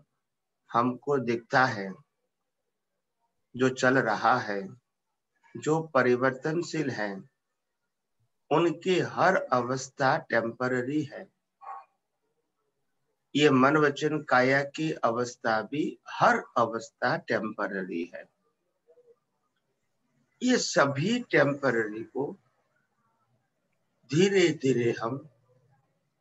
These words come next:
कुदरती रचना के रूप में देखने का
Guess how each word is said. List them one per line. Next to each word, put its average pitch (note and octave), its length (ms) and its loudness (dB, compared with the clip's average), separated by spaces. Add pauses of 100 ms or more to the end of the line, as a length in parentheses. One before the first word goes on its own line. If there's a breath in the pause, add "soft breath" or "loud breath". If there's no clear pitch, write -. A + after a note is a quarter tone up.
(480)
कुदरती D3+ 760 2 (140)
रचना B2 600 2 (120)
के D3 240 0
रूप A#2 260 -2 (120)
में A2+ 320 -2 (600)
देखने B2+ 680 4 (120)
का B2+ 240 4